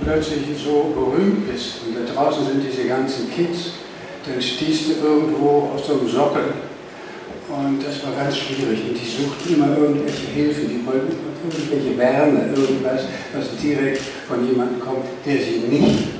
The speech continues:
auf diesen, das, deswegen war diese Freundschaft, die vorher dann passiert ist, denn Astrid zum Beispiel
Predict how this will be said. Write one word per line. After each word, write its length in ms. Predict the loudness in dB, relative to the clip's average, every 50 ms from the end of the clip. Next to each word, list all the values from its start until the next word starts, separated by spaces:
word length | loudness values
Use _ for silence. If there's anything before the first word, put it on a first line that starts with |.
| -10 -8
auf 220 | -6 -6 -6 -6 -6
diesen, 360 | -4 -4 -2 -2 -2 -2 0
das, 300 | 0 0 -2 -2 -2 -2
deswegen 440 | -2 -2 0 0 0 0 0 2 2
war 80 | 0 -2
diese 240 | -2 -2 -4 -6 -8 -6 -2
Freundschaft, 460 | 0 0 0 0 0 -4 -4 -6 -6 -6 -8 -10 -10 -12 -12 -12 -10
die 140 | -8 -6 -6 -6 -2
vorher 520 | 2 4 4 6 6 6 6 6 4 2 0 -2 -4 -4 -6
dann 140 | -6 -4
passiert 400 | -4 -4 -4 -2 -2 -2 0 0
ist, 140 | -2 -2 0
denn 260 | 0 0 0 0 -2 -6 -6 -4 0
Astrid 420 | 2 4 4 2 2 0 -2 -2
zum 240 | -2 -2 -4 -4 -2
Beispiel 500 | -2 -4 -4 -4 -6 -4 -4 -4 -2